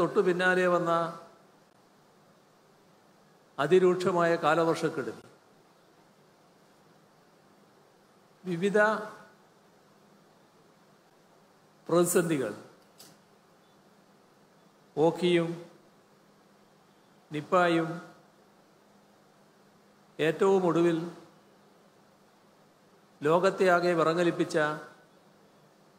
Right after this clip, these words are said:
കോവിഡ് എന്ന മഹാമാരി, ഇതെല്ലാം നമുക്ക്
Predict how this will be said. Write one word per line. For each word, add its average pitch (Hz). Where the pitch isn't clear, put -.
കോവിഡ് 170
എന്ന 160
മഹാമാരി, 131
ഇതെല്ലാം 185
നമുക്ക് 175